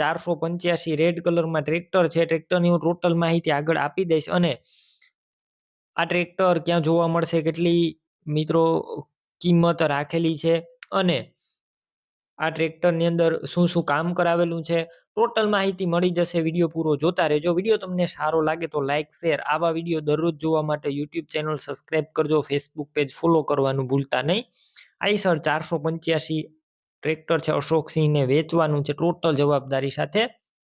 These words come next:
મોડલની વાત કરું તો બે હજારની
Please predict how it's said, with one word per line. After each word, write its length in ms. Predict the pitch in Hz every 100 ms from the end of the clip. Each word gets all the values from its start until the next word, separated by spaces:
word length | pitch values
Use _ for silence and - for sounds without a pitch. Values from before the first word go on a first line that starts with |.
| _ _ _ _ _ _ - - - 175
મોડલની 380 | 214 226 226 214
વાત 140 | 208
કરું 180 | 214 208
તો 80 | 190
બે 100 | 175 180
હજારની 460 | 180 180 175 170